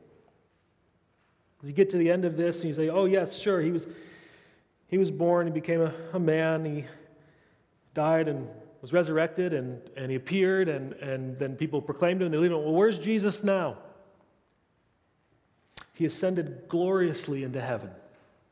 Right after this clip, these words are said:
He is seated at the right hand of the Father,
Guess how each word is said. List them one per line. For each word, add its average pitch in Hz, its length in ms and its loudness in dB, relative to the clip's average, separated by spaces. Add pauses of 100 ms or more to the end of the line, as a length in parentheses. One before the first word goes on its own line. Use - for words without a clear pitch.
(1800)
He 135 80 -6
is 127 100 -4
seated 165 340 -2
at 131 80 -2
the 135 80 -6
right 143 240 0
hand 143 280 -4
of 120 80 -10
the 120 80 -10
Father, 113 440 -6